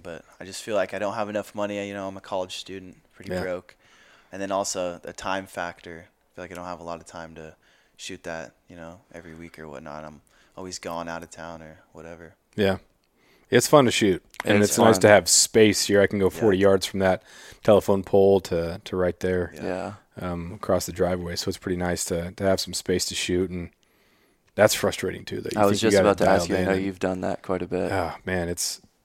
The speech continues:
Speaker 2: yeah, sometimes you just feel like you're just nails. It's great.
Speaker 3: Yeah.
Speaker 2: And other times, it's no good. I missed, uh, bucks on consecutive days, nice ones, right on the edge, same sort of stuff. Just felt great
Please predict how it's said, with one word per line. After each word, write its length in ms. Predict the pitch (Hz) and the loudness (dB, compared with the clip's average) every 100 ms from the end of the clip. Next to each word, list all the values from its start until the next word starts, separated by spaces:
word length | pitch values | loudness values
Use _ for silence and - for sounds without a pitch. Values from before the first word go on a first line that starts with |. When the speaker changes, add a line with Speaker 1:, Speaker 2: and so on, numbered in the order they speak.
| - | -2
Speaker 2:
yeah, 180 | 98 85 | 0 2
sometimes 400 | 120 110 110 95 | 2 6 6 6
you 60 | |
just 140 | 95 - | 0 2
feel 80 | 98 | 4
like 180 | 92 | 4
you're 80 | 98 | 0
just 300 | 92 92 - _ _ _ - | -2 -2 -2 _ _ _ -4
nails. 420 | 92 - - - - 131 | 0 0 -2 -6 -10 -14
It's 100 | - | -8
great. 220 | - 92 | -4 -2
Speaker 3:
Yeah. 160 | 87 101 _ _ _ - | -4 -8 _ _ _ -12
Speaker 2:
And 80 | 95 | -8
other 100 | 90 | -6
times, 460 | 87 92 87 95 - | -4 -6 -6 -6 -8
it's 140 | - - | -8 -10
no 140 | 87 | -8
good. 200 | 92 87 | -8 -6
I 80 | 92 | 0
missed, 300 | 98 92 - | 2 2 2
uh, 220 | 90 85 - _ _ _ _ _ _ _ _ - | -2 -2 -6 _ _ _ _ _ _ _ _ -8
bucks 400 | 90 - - - _ _ - | -6 -4 -6 -8 _ _ -10
on 220 | 87 87 | -8 -10
consecutive 540 | - - 101 90 85 | -10 -2 -2 0 -4
days, 460 | 95 92 90 - - | -4 -4 -6 -8 -8
nice 280 | 92 90 - | -4 -4 -6
ones, 240 | 73 - | -10 -6
right 120 | 92 | -4
on 80 | 92 | -2
the 140 | 92 98 | -2 -2
edge, 240 | 95 - 110 | -2 -4 -6
same 280 | - 98 101 | -2 -2 -2
sort 180 | 107 95 | -2 -2
of 60 | |
stuff. 260 | - 92 - | -2 -2 -4
Just 160 | - - | -10 -8
felt 180 | - | -8
great 360 | - 104 101 | 0 4 4